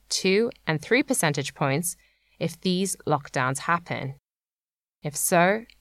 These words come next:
achieving the full year growth target of around five point five percent may be difficult.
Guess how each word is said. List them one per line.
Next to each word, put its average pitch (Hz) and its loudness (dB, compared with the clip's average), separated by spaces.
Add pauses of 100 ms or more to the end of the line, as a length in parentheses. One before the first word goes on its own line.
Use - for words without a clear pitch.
(160)
achieving 147 -2
the 151 -4
full 175 0
year 151 -2
growth 185 4
target 147 2
of 139 -2
around 139 2 (160)
five 151 2
point 143 -4
five 202 6
percent 208 0 (760)
may 156 0
be 190 -4
difficult. - -4